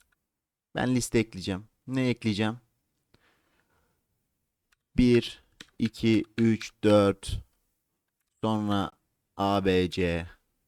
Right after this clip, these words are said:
Kapattım. String koydum. Sonra açtım bir tane de X koydum. Bunu da kapattım. Shift Enter dedim. Acaba ekleyebiliyor mu? Bu şekilde bunları böyle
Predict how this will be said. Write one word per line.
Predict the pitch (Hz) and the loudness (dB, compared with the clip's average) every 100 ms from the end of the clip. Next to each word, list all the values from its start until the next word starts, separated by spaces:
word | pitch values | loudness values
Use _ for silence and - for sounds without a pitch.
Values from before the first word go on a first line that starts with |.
| _ _ _ _ _ - | _ _ _ _ _ -6
Kapattım. | 107 110 92 - 98 92 95 | 4 6 6 0 -4 -4 -8
String | - 101 - | -10 -10 -2
koydum. | 98 90 87 85 - _ _ _ _ | 0 0 -2 -6 -12 _ _ _ _
Sonra | - - 95 - | -18 -12 -12 -6
açtım | 104 107 - 101 | -6 -6 -8 -8
bir | 92 | -8
tane | 95 90 90 | -6 -6 -6
de | - - | -10 -12
X | - - | -14 -10
koydum. | - 90 90 90 85 87 _ _ _ _ | -4 -2 -2 -4 -6 -12 _ _ _ _
Bunu | - 113 | -10 -6
da | 110 | -4
kapattım. | 107 - 90 - 98 - | -2 -2 -4 -4 -10 -8
Shift | - - | -10 -6
Enter | 123 117 98 | -6 -6 -6
dedim. | 92 90 92 _ _ _ _ - | -6 -8 -12 _ _ _ _ -6
Acaba | 104 120 117 | 0 4 4
ekleyebiliyor | 107 - 110 107 110 | 2 0 0 2 0
mu? | 95 82 - _ _ _ _ _ _ _ _ _ _ _ | 0 -6 -12 _ _ _ _ _ _ _ _ _ _ _
Bu | 135 | -4
şekilde | - - 165 156 | -2 -2 0 0
bunları | 160 175 135 120 185 _ _ _ _ _ _ _ | 0 -2 0 0 -2 _ _ _ _ _ _ _
böyle | 151 151 120 110 | 4 4 4 -2